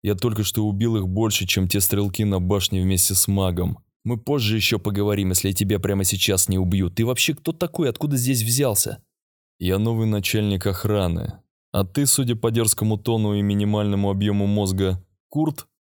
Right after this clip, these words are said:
"Да, это я", с гордостью и лёгкой растерянностью ответил самурай. "Так вот, Курт, твоего голубка-гоблина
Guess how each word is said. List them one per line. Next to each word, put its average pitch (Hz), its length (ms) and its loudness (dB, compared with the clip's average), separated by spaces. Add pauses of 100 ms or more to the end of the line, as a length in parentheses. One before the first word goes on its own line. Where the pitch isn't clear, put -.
(180)
"Да, 95 400 0
это 110 220 -2
я", 123 500 -2 (400)
с 92 140 0
гордостью 104 540 0
и - 20 0
лёгкой 98 360 -2
растерянностью 107 960 -2 (280)
ответил 90 400 0
самурай. 92 680 0 (460)
"Так 104 160 -4
вот, 139 240 0
Курт, 139 400 -2 (600)
твоего 127 360 -2
голубка-гоблина 113 1120 -2